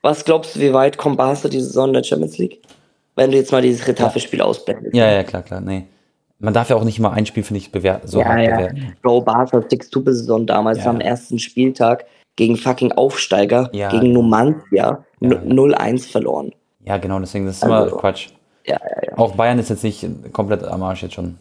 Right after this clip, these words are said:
Speaker 2: Es dauert noch ein bisschen, bis sie am Arsch sind. Ähm, puh.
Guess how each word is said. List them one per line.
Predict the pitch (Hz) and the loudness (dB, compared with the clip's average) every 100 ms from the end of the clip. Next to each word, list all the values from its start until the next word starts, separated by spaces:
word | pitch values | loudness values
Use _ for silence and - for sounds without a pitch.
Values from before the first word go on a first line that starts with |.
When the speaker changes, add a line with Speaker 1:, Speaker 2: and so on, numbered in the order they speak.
| _ | _
Speaker 2:
Es | - - | -14 0
dauert | 98 92 | 0 0
noch | 87 | -6
ein | |
bisschen, | 92 92 | -10 -12
bis | 90 | -8
sie | 92 | -6
am | 92 | -6
Arsch | 92 - | -6 -8
sind. | 101 _ _ _ - - - - _ | -16 _ _ _ -20 -20 -20 -20 _
Ähm, | - 113 113 113 113 107 | 2 4 6 4 4 0
puh. | - 170 190 156 110 | 0 2 4 4 0